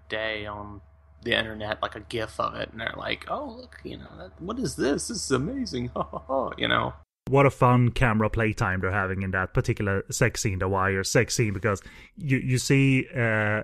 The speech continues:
Speaker 2: not his P O V, but her P O V as, as he, she's riding him. She's not really riding him because he's, how am I gonna explain this? She's bouncing on top of him, like, up in the air and onto the dick,
Speaker 1: Five
Speaker 2: up in the
Speaker 1: feet.
Speaker 2: air, up in the dick,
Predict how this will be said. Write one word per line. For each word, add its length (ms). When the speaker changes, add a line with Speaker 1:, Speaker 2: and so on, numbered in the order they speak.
Speaker 2:
not 220
his 160
P 200
O 40
V, 120
but 140
her 140
P 200
O 40
V 180
as, 160
as 220
he, 400
she's 340
riding 420
him. 300
She's 220
not 160
really 180
riding 360
him 100
because 240
he's, 260
how 80
am 60
I 40
gonna 180
explain 300
this? 140
She's 240
bouncing 460
on 120
top 240
of 100
him, 160
like, 200
up 160
in 60
the 140
air 340
and 100
onto 200
the 80
dick, 180
Speaker 1:
Five 240
Speaker 2:
up 60
in 80
the 80
Speaker 1:
feet. 80
Speaker 2:
air, 500
up 120
in 40
the 80
dick, 340